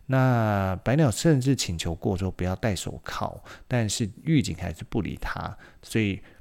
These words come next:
白鸟忍不住就说，“其实这手铐对我没有用。”他就在狱警面前，那花了一点时间，用力以后，把这个铁质的手铐竟然给挣-，挣脱断了。那狱警被他的力气啊，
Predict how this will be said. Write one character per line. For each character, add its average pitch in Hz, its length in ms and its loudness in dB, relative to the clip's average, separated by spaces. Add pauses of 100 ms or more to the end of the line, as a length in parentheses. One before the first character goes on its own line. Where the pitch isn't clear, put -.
白 101 160 0
鸟 104 160 0
忍 87 180 -4
不 - 80 -8
住 120 180 0
就 110 140 2
说 104 340 0
，“其 - 200 -2
实 98 60 0
这 113 120 0
手 - 160 -4
铐 - 260 -6
对 107 160 2
我 80 120 -6
没 87 120 -6
有 80 140 -4
用。” 90 200 -4 (280)
他 123 140 0
就 120 100 2
在 113 240 -2
狱 143 180 2
警 - 300 -6
面 104 240 0
前， 87 380 -4 (320)
那 92 420 2
花 117 480 2
了 110 100 4
一 101 60 2
点 98 160 0
时 - 160 -6
间， 98 300 -2
用 117 260 2
力 95 220 0
以 78 40 -6
后， 92 220 0
把 80 420 -4
这 143 140 -2
个 123 160 0
铁 90 260 -4
质 113 140 -2
的 101 60 2
手 82 160 -4
铐 92 320 -2
竟 127 200 2
然 90 220 0
给 92 200 -2
挣-， 113 380 0 (480)
挣 151 340 6
脱 135 380 4 (160)
断 147 300 8 (100)
了。 - 220 -8 (240)
那 123 280 4
狱 170 200 6
警 90 260 0
被 127 160 4
他 110 220 2
的 98 160 0
力 120 320 2
气 95 380 0
啊， 76 120 -6